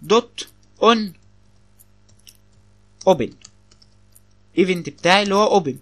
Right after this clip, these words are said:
هاخد الاي دي وهقول له ان البير اي دي بيساوي اي دي.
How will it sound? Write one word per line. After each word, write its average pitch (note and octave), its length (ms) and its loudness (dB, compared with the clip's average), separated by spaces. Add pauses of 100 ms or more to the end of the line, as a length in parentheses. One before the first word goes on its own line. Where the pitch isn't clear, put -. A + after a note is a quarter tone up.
(460)
هاخد F#3 440 -2
الاي F3 300 0
دي A#3+ 320 -2 (1120)
وهقول G#3+ 360 6
له A#3 220 0
ان F3+ 180 -8
البير E3+ 540 -2 (420)
اي E3 120 2
دي A3 300 0 (1300)
بيساوي G3+ 680 2 (520)
اي F#3+ 100 6
دي. C3 260 -10